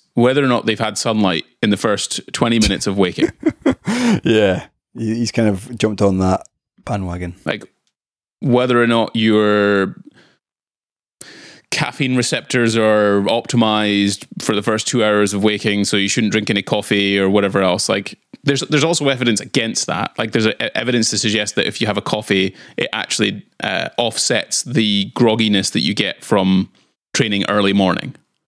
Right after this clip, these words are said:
Speaker 1: So having caffeine in the morning is, is probably a good idea if you are training early, because it o-, offsets that kind of circadian rhythm issue where you're feeling a little bit groggy. So it's stuff like that. And I kinda just get a bit turned off with it because he's just, sometimes he just talks a lot of bollocks.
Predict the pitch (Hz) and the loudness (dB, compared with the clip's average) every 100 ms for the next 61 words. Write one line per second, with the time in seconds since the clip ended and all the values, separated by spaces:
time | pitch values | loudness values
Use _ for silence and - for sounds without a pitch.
0 | - 110 117 104 - 113 - 104 98 98 | -4 -2 -2 -2 -2 -4 -2 2 4 4
1 | 98 98 92 90 - - - 117 107 98 | 4 2 0 -2 -2 -4 -2 0 2 2
2 | 87 123 107 95 101 95 85 113 - 95 | 0 0 0 0 2 2 2 0 2 2
3 | 92 101 92 90 85 - - - - - | 2 0 0 0 0 -4 -12 -20 -20 -20
4 | _ - 98 - - - 101 - 104 - | _ -2 -2 -2 -4 -2 -4 -2 -4 -4
5 | - - 101 85 98 - 110 101 98 95 | -6 0 0 0 -2 -2 -2 0 0 2
6 | 92 90 98 98 95 85 104 95 85 82 | 2 0 0 2 2 2 0 2 2 0
7 | - 98 87 - - _ _ _ _ _ | 0 0 0 -6 -18 _ _ _ _ _
8 | _ _ _ _ - - - - - - | _ _ _ _ -20 -20 -20 -18 -16 -18
9 | - - 151 151 185 107 98 82 123 139 | -14 -2 -2 0 0 2 2 0 -2 -2
10 | 147 120 117 107 - 104 101 95 - - | -4 -2 -2 -2 -2 -2 -2 -2 -4 -2
11 | 87 90 - - _ _ _ _ - 113 | 0 0 -2 -6 _ _ _ _ -4 -2
12 | 104 98 98 - 90 95 73 - 87 - | -2 -2 -4 -4 -2 0 0 0 0 -2
13 | - | -8